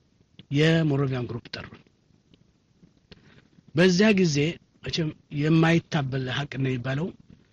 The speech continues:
በአፍሪካ ውስጥ ተደማጭነት፣ በጣም ተደማጭነት የነበራቸው የጊዜው የኢትዮጵያ ንጉሠ ነገሥት የነበሩት ቀዳማዊ ኃይለ ሥላሴ ነበሩ። በሳቸው ምክንያት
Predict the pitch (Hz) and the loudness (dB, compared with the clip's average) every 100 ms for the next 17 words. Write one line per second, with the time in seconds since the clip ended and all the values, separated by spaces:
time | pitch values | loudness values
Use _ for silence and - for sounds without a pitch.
0 | _ - 160 180 190 196 190 - - 165 | _ -4 -2 -2 -2 -2 -2 -4 -2 2
1 | 180 175 170 170 156 - - - 131 156 | 4 2 0 -2 -4 -6 -12 -12 -10 -4
2 | 180 165 143 139 139 131 120 131 - 160 | -2 -2 -4 -4 -4 -4 -4 -6 -6 -8
3 | 185 _ _ _ _ _ - 143 147 135 | -8 _ _ _ _ _ -6 -2 0 0
4 | 170 147 147 143 131 135 131 - 120 - | 0 0 -4 -8 -6 -6 -6 -6 -8 -8
5 | 139 - 127 120 - 113 107 101 92 90 | -10 -6 -6 -6 -6 -6 -6 -8 -10 -12
6 | - - _ _ _ _ _ _ _ _ | -12 -20 _ _ _ _ _ _ _ _
7 | - - _ - 170 175 - 208 - - | -20 -20 _ -2 0 0 0 -2 0 2
8 | 214 160 - - 139 151 165 127 139 | 2 2 -4 -10 -2 -2 0 -2 -2